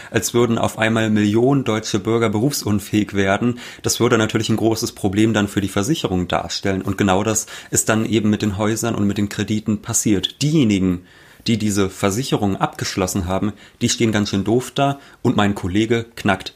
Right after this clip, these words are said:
den Jackpot. Auf die Leute, die mit ihm diese Kreditausfallversicherung abgeschlossen haben, kommen jetzt wirklich Milliarden Schulden zu.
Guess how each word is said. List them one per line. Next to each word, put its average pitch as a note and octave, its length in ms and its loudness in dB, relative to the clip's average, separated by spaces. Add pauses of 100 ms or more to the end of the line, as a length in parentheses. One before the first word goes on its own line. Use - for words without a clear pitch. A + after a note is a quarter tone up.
(140)
den G2+ 120 4
Jackpot. - 640 -2 (460)
Auf G#2 220 0
die C#3+ 180 0
Leute, A2 440 2
die G#2 120 0
mit G2 180 0
ihm G2+ 320 0 (240)
diese A2 180 2
Kreditausfallversicherung G#2+ 1120 -2
abgeschlossen G#2+ 580 -2
haben, G2+ 160 -2
kommen G#2+ 240 0
jetzt G2+ 320 -2 (280)
wirklich A2 340 -2
Milliarden G#2+ 720 2
Schulden A2+ 420 0
zu. - 320 -8